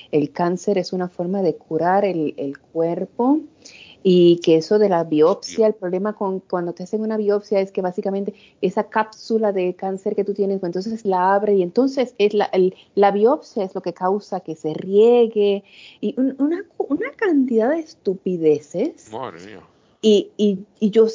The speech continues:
Speaker 1: y esas estupideces sí llegan, porque sí, ya yo, una vez tuvimos un refugiado de Siria que tenía unos problemas de estómago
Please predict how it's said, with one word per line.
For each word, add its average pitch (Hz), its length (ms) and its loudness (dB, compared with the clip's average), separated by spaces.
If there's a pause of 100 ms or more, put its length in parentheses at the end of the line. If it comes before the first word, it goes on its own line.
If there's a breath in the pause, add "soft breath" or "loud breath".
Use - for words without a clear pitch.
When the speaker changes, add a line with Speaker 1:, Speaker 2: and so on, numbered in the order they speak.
(200)
Speaker 1:
y 214 380 0
esas 285 320 0
estupideces 262 640 -2
sí 254 260 -8
llegan, 381 380 -4
porque 214 240 -2
sí, 302 300 -4
ya 262 180 -2
yo, 294 240 -4 (300 loud breath)
una 247 240 0
vez 294 240 -2 (160)
tuvimos 233 400 0
un 285 120 2
refugiado 233 920 0
de 196 140 2
Siria 196 520 0 (440 soft breath)
que 190 120 2
tenía 190 420 -2
unos 226 280 -2
problemas 226 400 -2
de 208 80 -2
estómago 190 640 -6